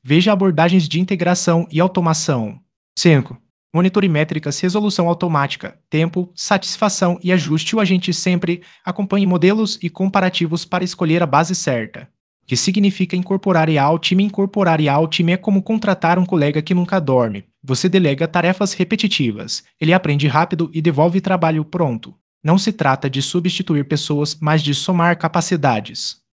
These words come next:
Pense no agente I A como um assistente que lê histórico de clientes, sugere respostas e prepara rascunhos, reduzindo retrabalho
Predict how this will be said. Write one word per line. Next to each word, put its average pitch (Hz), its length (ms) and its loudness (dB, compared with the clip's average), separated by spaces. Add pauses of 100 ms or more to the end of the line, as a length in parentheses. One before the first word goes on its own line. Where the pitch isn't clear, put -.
(200)
Pense 127 260 -4
no 202 100 2
agente 196 300 0
I 160 60 0
A 165 140 2
como 196 180 0
um 196 100 2
assistente 196 520 -2
que 165 120 -2
lê 151 120 0
histórico 185 440 -2
de 143 120 -4
clientes, 165 580 -4 (100)
sugere 165 340 0
respostas 156 760 -4
e 180 100 -4
prepara 175 380 -4
rascunhos, 127 680 -4 (160)
reduzindo 170 460 -2
retrabalho 151 760 2